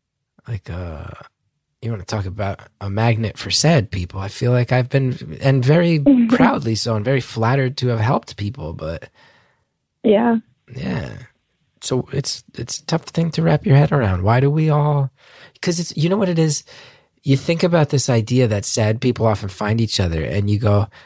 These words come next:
Speaker 1: "Well, is this just gonna make us dwell in it? Is it gonna compound it? Is it gonna make us all double down on it?" And then what you, you know what I think about a lot, and I wonder if you'd agree as a social
Speaker 2: I was gonna
Speaker 1: worker.
Speaker 2: ask what, what you think.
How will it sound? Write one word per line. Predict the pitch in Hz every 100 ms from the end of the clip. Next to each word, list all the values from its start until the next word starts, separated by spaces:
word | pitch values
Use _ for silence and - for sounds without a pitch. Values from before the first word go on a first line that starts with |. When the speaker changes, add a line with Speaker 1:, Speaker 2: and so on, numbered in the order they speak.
| _
Speaker 1:
"Well, | - 160
is | 160
this | 185 -
just | -
gonna | - 165
make | 156 151
us | 147
dwell | - 143 147
in | 135 104
it? | 87 110
Is | 120
it | -
gonna | 127
compound | - 127 120 - 127 131 135 117
it? | 117 113 - _ _ _ _ _ _ _ _
Is | 120 117
it | 117
gonna | 123 117 113 - - _ _
make | 110 120 123
us | 120
all | 120
double | 113 135 117 113 110 -
down | 113 117 123 120 -
on | 92 101 95
it?" | 95
And | 110 113
then | 120
what | 123 123
you, | 120 - - - _
you | 139
know |
what | 190
I | 139 147
think | 123 104
about | 95 85
a | 76
lot, | 69 -
and | 139
I | 165
wonder | 190 285 311
if | 330
you'd | 226 196
agree | 165 185 170
as | 123
a | 120
social | - 131 247
Speaker 2:
I |
was | 240
gonna | 254 262
Speaker 1:
worker. | 233 254
Speaker 2:
ask | -
what, | - -
what | - 247 -
you | 247
think. | - 247